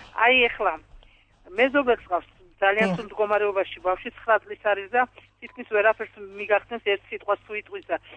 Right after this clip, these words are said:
Speaker 1: მინდა მას, რომ მივაწოდო ინფორმაცია ამ
Speaker 2: დიახ.
Speaker 1: გადაცემის შემდეგ,
Speaker 2: კი,
Speaker 1: რომ
Speaker 2: ბატონო.
Speaker 1: რომელ ცენტრს მიმართოს და იქნებ ამ ცენტრის ტელეფონის ნომერიც, გამოგვიცხადოთ, ძალიან გთხოვთ, რომ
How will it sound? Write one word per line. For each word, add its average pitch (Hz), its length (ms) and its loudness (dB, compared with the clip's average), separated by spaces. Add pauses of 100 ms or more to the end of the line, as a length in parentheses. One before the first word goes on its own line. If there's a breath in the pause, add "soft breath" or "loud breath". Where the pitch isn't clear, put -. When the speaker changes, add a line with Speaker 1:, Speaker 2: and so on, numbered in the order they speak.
Speaker 1:
მინდა 254 300 4
მას, 190 220 0
რომ 226 160 -2
მივაწოდო 202 500 -2
ინფორმაცია 196 640 -4
ამ 170 140 -2
Speaker 2:
დიახ. 226 60 0
Speaker 1:
გადაცემის 220 500 -2
შემდეგ, 208 300 -6
Speaker 2:
კი, - 100 -12
Speaker 1:
რომ 202 120 -2
Speaker 2:
ბატონო. 160 280 -6
Speaker 1:
რომელ 302 380 6
ცენტრს - 460 -4
მიმართოს 208 640 -2
და 175 120 -8
იქნებ 240 340 -2
ამ 226 160 4
ცენტრის 214 380 -4
ტელეფონის 196 440 -10
ნომერიც, 190 360 -10
გამოგვიცხადოთ, 185 720 -4
ძალიან 180 360 -2
გთხოვთ, - 280 -16
რომ 220 160 -6